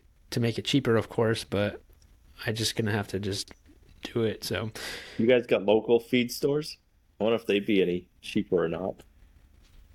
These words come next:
Speaker 2: Or if they would have fencing or anything.
Speaker 1: I bet you not.
Speaker 2: No.
Speaker 1: Um,
Speaker 2: I, 'cause I know what I've noticed. The farm stuff, like,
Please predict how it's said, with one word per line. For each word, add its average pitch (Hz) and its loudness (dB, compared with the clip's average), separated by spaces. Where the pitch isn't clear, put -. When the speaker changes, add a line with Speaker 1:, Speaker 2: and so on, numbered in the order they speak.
Speaker 2:
Or 95 -2
if - -10
they 92 4
would 90 -2
have 87 0
fencing 87 -2
or 85 0
anything. 87 -2
Speaker 1:
I 123 -4
bet 117 4
you 113 0
not. 110 -2
Speaker 2:
No. 90 0
Speaker 1:
Um, 98 -10
Speaker 2:
I, 123 4
'cause 117 0
I 135 0
know 143 2
what 117 2
I've 107 0
noticed. 107 0
The 113 -2
farm 135 0
stuff, - -2
like, 98 -6